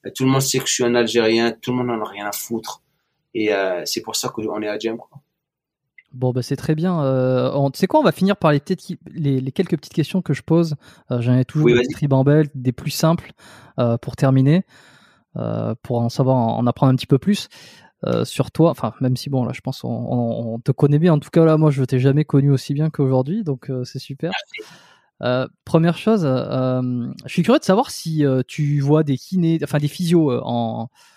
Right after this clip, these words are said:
Speaker 2: aux États-Unis, des physiothérapistes, euh, des, des ostéos. Est-ce que, alors, je sais que les ostéos, c'est différent aux États-Unis qu'en Europe ou que, ou qu'au Canada ici, ou des chiropracteurs. Est-ce que tu vois des gens comme ça pour ta santé, pour essayer de te maintenir en forme ?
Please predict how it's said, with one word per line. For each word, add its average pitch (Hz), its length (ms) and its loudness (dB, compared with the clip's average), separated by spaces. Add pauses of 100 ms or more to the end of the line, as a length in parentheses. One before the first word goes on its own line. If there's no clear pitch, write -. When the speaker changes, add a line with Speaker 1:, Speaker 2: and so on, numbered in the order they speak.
(100)
Speaker 2:
aux 135 60 -4
États-Unis, 127 260 -2
des 127 80 -2
physiothérapistes, 135 960 -4 (340)
euh, 113 360 0
des, 120 360 2
des 127 200 2
ostéos. 143 500 4
Est-ce 131 120 -2
que, 139 100 -2
alors, 123 240 0
je - 100 -14
sais 151 140 -2
que 147 100 -4
les 135 100 0
ostéos, 147 260 -2
c'est - 140 -10
différent 143 340 -2
aux 135 80 0
États-Unis 127 480 -2
qu'en 120 160 -6
Europe 123 340 -2
ou 131 60 -16
que, - 140 -12
ou 113 200 -8
qu'au - 100 -20
Canada 120 320 -4
ici, 135 260 -10 (320)
ou 143 80 0
des 139 120 4
chiropracteurs. 151 760 2 (300)
Est-ce - 100 -20
que 208 80 2
tu - 120 -2
vois 208 140 4
des 151 100 6
gens 165 120 4
comme 147 160 -2
ça 185 120 -2
pour 143 160 -8
ta 131 100 -4
santé, 147 420 0
pour 139 180 -6
essayer 135 180 -8
de - 40 -20
te 139 80 -2
maintenir 127 340 -2
en 117 40 -2
forme ? 127 220 -8